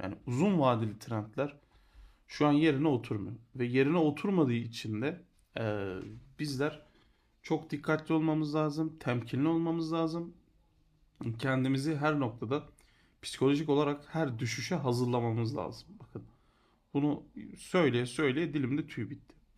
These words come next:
Bazı arkadaşlar o sıra dedi ki, "Ya hocam ne demek istiyorsun?" Bayağı bir şey aldım, tepki aldım. Arkadaşlar yani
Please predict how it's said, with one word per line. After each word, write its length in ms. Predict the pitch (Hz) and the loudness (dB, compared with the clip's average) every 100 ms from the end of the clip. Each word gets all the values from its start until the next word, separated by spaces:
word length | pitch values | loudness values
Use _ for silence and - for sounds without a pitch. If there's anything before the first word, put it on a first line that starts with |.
| _ _ _ _ _ _ _ - | _ _ _ _ _ _ _ 0
Bazı 300 | 135 170 180 | 2 4 4
arkadaşlar 520 | 170 170 160 - 180 | 2 2 0 -2 -2
o 100 | 175 | -2
sıra 260 | 175 180 175 | 0 0 2
dedi 200 | 190 190 | -2 -4
ki, 120 | 143 | -4
"Ya 80 | 123 | -2
hocam 420 | 139 143 135 123 | -2 0 0 2
ne 120 | 143 | 2
demek 240 | 127 107 | 2 0
istiyorsun?" 600 | - - - - - 95 - - | -6 -12 -14 -14 -12 -12 -12 -4
Bayağı 320 | 120 120 110 | 0 0 0
bir 260 | 120 113 - | -2 -4 -8
şey 240 | - 127 | -8 -4
aldım, 320 | 117 95 110 - | -4 -4 -8 -10
tepki 320 | - 113 - | -8 -6 -4
aldım. 340 | 123 95 135 202 _ _ _ _ _ _ | -4 -4 -8 -12 _ _ _ _ _ _
Arkadaşlar 560 | 127 139 180 147 - 123 | -2 0 0 0 2 2
yani 460 | 123 131 127 - | 4 4 2 -2